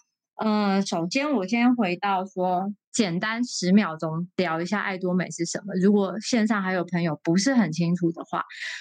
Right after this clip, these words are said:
对我而言，其实爱多美就是一个会员制的网络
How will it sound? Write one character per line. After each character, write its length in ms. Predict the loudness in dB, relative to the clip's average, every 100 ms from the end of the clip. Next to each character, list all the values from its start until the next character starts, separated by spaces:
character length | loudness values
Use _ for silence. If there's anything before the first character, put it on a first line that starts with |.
| -8
对 160 | 0 2
我 80 | 2
而 180 | 2 0
言， 180 | 2
其 160 | 0 2
实 60 | 0
爱 240 | 0 -4
多 140 | 0
美 120 | 2 2
就 120 | 0
是 140 | 2 4
一 140 | 4
个 240 | 2 -4 -8 _ -4
会 160 | -2
员 180 | 0 0
制 180 | 2 0
的 160 | 0 -6 -8
网 180 | -6 -2
络 360 | -2 2 0